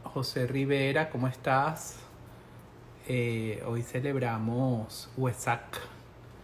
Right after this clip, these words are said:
que es el nacimiento y muerte de Buda. Por eso estoy como un monje budista con esto. Bueno, ya me lo voy a quitar mientras ustedes se conectan. Este,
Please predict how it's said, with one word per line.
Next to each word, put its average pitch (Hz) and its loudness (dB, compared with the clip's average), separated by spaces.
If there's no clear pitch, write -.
que 113 -2
es - -10
el 135 2
nacimiento 123 2
y - 2
muerte 131 4
de 143 8
Buda. 151 8
Por 123 4
eso 123 2
estoy 135 0
como 160 4
un 156 4
monje 143 4
budista 135 2
con 123 4
esto. 117 0
Bueno, 127 0
ya 113 0
me 120 2
lo 135 6
voy 117 4
a 113 -2
quitar 143 6
mientras 139 2
ustedes 120 2
se 147 4
conectan. 120 4
Este, 131 4